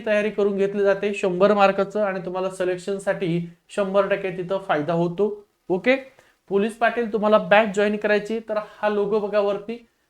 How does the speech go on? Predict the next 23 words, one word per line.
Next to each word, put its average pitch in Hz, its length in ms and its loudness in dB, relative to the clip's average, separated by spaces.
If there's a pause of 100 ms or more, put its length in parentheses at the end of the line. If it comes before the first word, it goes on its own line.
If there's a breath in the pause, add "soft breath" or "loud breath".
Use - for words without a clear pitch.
मराठीमध्ये 202 680 -2
श्री 220 220 2
अकॅडमी 208 360 2
नाव 196 180 2
टाका, 208 300 2 (600)
हा 190 100 6
लोगो 202 240 4
दिसला, 214 380 2 (120)
ॲप 190 160 6
डाउनलोड 185 340 4
करा. 151 180 -6 (600)
तसं 185 240 2
नसेल 233 220 0
करायचं 233 420 0 (440)
तर 214 80 0 (100)
हा 220 80 -2
नंबर 220 340 0
दिसतोय 233 300 -2
पंच्याण्णव 214 560 -4
बावन्न 208 500 -2
बासष्ट 208 540 -4
पंच्याण्णव 208 560 -6
त्रेसष्ट, 214 520 -4